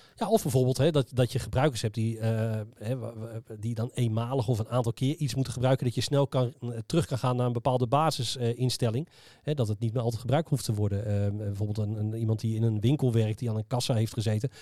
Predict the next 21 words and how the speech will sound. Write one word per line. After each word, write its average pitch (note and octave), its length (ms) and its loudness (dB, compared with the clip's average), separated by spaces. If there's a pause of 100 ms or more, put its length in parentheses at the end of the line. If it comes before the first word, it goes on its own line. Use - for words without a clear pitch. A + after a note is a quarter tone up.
(120)
dat A#2+ 140 2
je - 60 -6
elke C3 200 6
dag A2 120 4
dat A2 160 -4
ding A#2 160 2
weer A2+ 160 0
even A#2 220 -2
opnieuw A#2 180 -2
inspoelt, A#2+ 440 0
omdat A#2 240 0
hij A#2+ 220 0
niks A#2+ 280 -2
anders A#2+ 180 2
nodig B2 220 4
heeft A#2 180 -4
dan B2 280 0
dat, B2 280 2 (320)
eh, A2 140 0
zo'n A#2+ 180 2
omgevingje. A#2+ 500 -4